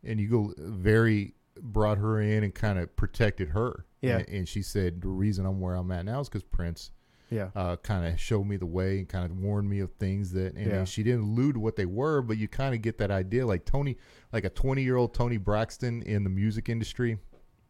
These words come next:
Speaker 2: Yeah.
Speaker 1: Like, what is those things he's warning about?
Speaker 2: Yeah.
Speaker 1: You can kinda put two and two together. And
Speaker 2: Yeah.
Speaker 1: so, and, and the thing is, is, is they, they busted down at the border, uh,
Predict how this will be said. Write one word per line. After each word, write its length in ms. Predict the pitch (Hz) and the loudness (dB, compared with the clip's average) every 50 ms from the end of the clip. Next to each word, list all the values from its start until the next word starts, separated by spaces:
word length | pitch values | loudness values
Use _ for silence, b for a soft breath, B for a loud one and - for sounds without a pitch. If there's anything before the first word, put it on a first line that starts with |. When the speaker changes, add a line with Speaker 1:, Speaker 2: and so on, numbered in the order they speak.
| _ _ | _ _
Speaker 2:
Yeah. 80 | - - | -2 0
Speaker 1:
Like, 200 | 156 190 175 - _ | 2 2 2 0 _
what 280 | 117 104 101 110 117 | -6 2 4 4 6
is 180 | 117 110 104 98 | 4 4 2 2
those 200 | 104 101 98 - | 2 2 2 2
things 280 | - - 110 107 104 87 | -2 -2 -2 -2 0 0
he's 140 | 101 87 82 | -2 -2 0
warning 300 | 90 95 104 110 113 117 | -2 -2 -2 -2 -4 -4
about? 420 | 117 110 113 117 117 117 101 - b b b b b b b | -4 -2 -2 -2 -2 -2 -4 -6 b b b b b b b
Speaker 2:
Yeah. 160 | 120 117 113 | -2 0 2
Speaker 1:
You 40 | 104 | 2
can 100 | 110 107 | 0 2
kinda 240 | - - 127 127 120 | 2 4 4 4 4
put 220 | 101 - 110 95 - | 2 2 0 0 4
two 180 | - 113 107 | 2 2 4
and 100 | 104 92 | 4 2
two 100 | - 104 95 | 2 2 2
together. 500 | 90 87 95 104 110 113 95 90 78 - b b b b b b b b | 0 0 0 0 2 2 0 -2 -4 -6 b b b b b b b b
And 120 | 107 104 | -2 0
Speaker 2:
Yeah. 60 | 95 - | 0 2
Speaker 1:
so, 480 | - 117 110 104 98 98 98 95 90 _ _ _ _ - - _ _ _ _ _ _ _ _ | 4 6 6 6 6 4 2 0 -2 _ _ _ _ -20 -20 _ _ _ _ _ _ _ _
and, 180 | 117 117 113 | -2 -2 0
and 180 | 113 120 117 113 | 0 0 0 0
the 60 | 110 | 0
thing 320 | - - 156 170 185 175 139 | 0 0 0 0 2 2 2
is, 200 | 117 110 104 98 | 2 2 2 2
is, 200 | 101 95 92 - | 0 -2 -4 -2
is 280 | 87 107 101 92 90 | -2 0 0 0 -2
they, 340 | - 101 104 104 104 101 104 | -2 0 2 2 2 2 0
they 180 | 98 98 95 95 | 0 0 0 -2
busted 640 | 92 92 - 110 131 147 - - - 110 101 95 | 0 0 0 0 0 0 -2 -2 0 0 0 2
down 160 | 92 98 98 98 | 2 2 2 2
at 100 | 90 - | 0 -2
the 60 | 92 | -4
border, 520 | 80 80 101 104 120 113 90 90 85 85 - - b b b b b b b b b b b b b b b b b b b _ - | -4 -2 0 2 2 2 0 0 -2 -4 -6 -10 b b b b b b b b b b b b b b b b b b b _ -2
uh, 520 | 104 104 101 98 95 87 80 73 65 | 0 2 2 2 2 2 2 0 0